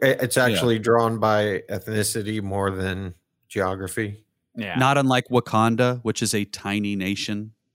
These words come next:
Speaker 3: Yeah.
Speaker 1: Mm-hmm.
Speaker 2: Um,
Speaker 3: Yeah.
Speaker 2: okay, I'm gonna, sorry, we're on the geography part of the podcast now. Again, I'm gonna go back to Batman versus Superman.
Speaker 3: <laughs>
Speaker 2: We were introduced to a country in Batman versus Superman called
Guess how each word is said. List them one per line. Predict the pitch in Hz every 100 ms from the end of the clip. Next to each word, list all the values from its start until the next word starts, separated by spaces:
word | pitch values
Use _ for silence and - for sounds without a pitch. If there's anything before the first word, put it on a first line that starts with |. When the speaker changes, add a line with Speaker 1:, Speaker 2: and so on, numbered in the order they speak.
| _ _
Speaker 3:
Yeah. | 123 101 80
Speaker 1:
Mm-hmm. | 95 98 - _ _ -
Speaker 2:
Um, | 170 165 175
Speaker 3:
Yeah. | 156 - _ -
Speaker 2:
okay, | 170 156 131 131
I'm | 143
gonna, | 147 131 117
sorry, | - 127 113
we're | 110 120
on | 117 110
the | 107
geography | 104 107 107 104 104 - 98
part | - 92 -
of | 95 87 85
the | 92 90 87 87 -
podcast | 98 95 87 92 87 - 90
now. | 87 87 85 _ _ _ _ _ _ _ _ _
Again, | 113 120 113 101
I'm | 98 107
gonna | 110 110
go | 117
back | 110 120 -
to | 107
Batman | 110 107 113 107
versus | 113 -
Superman. | - 120 110 98 90 85 - - -
Speaker 3:
<laughs> | - - - 285 - -
Speaker 2:
We | 135 147 190
were | 202 190
introduced | 175 180 208 160 170 175 -
to | 165
a | 147
country | 160 156 147 123
in | 117
Batman | 113 123 127 123 113
versus | 117 113
Superman | - 131 113 98 95
called | 104 101